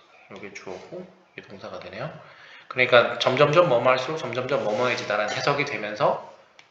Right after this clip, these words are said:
네, 이 부분은 순서 배열로도 유력한 부분이 됐고요. 한 개인이 헤아리려고 할수록 어디가, 어디 쪽에 경계선이 lies, 거짓말이 아니라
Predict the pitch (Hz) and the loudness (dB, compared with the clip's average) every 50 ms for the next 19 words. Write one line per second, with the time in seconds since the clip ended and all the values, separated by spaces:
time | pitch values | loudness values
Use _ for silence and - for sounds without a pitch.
0 | _ _ _ _ - 104 107 110 120 120 120 123 131 147 151 170 180 180 185 170 | _ _ _ _ -12 -12 -10 -8 -8 -6 -6 -6 -6 -6 -6 -6 2 4 6 6
1 | 160 156 143 135 135 127 - - 104 95 92 107 107 - - - 117 107 - 101 | 6 6 4 2 2 0 -2 -4 -6 -8 -8 -8 -8 -8 -10 -10 -12 -14 -18 -18
2 | 107 107 101 - 104 - - - 107 101 117 175 - - - - - - - - | -18 -18 -16 -16 -18 -18 -12 -4 -2 -2 -2 -2 -2 -6 -10 -12 -16 -16 -18 -20
3 | - - - - - _ _ - - - - - 214 220 220 - - 143 135 135 | -20 -20 -20 -20 -20 _ _ -20 -14 0 4 4 4 4 2 0 2 4 4 4
4 | 139 147 147 156 165 180 196 208 233 254 - - - - - _ _ _ _ _ | 2 0 -2 -2 -2 -2 -2 -4 -4 -6 -8 -12 -14 -18 -20 _ _ _ _ _
5 | _ _ _ - - - - 190 196 208 202 190 175 175 165 151 143 135 120 - | _ _ _ -14 -6 0 4 4 6 6 4 2 2 2 0 0 0 -2 -4 -4
6 | - - - - - - _ _ _ _ _ _ _ _ _ _ _ _ _ _ | -6 -10 -14 -16 -18 -20 _ _ _ _ _ _ _ _ _ _ _ _ _ _
7 | _ _ _ _ _ _ _ _ _ _ _ _ _ _ _ _ _ _ _ _ | _ _ _ _ _ _ _ _ _ _ _ _ _ _ _ _ _ _ _ _
8 | _ _ _ - 113 123 147 170 165 180 170 165 - - - - 139 147 143 143 | _ _ _ -4 -4 -4 -4 0 4 4 4 4 4 0 -2 0 0 0 0 -2
9 | 151 147 - - - - 208 196 190 185 185 185 185 185 180 180 - - 120 123 | -4 -6 -8 -10 -10 -4 -2 0 0 0 2 2 2 2 2 0 -4 -8 -10 -10
10 | 131 139 139 139 151 156 151 156 147 143 143 165 185 180 120 110 101 98 90 85 | -8 -8 -6 -4 -2 -2 -2 -2 -2 -2 -2 -4 -6 -4 -2 -2 0 0 -2 -4
11 | - - - - - - _ _ _ _ - 117 110 127 127 123 120 117 110 101 | -6 -10 -12 -12 -16 -20 _ _ _ _ -16 -14 -12 -12 -8 -8 -8 -6 -6 -8
12 | 98 98 107 160 - - | -10 -8 -8 -8 -10 -10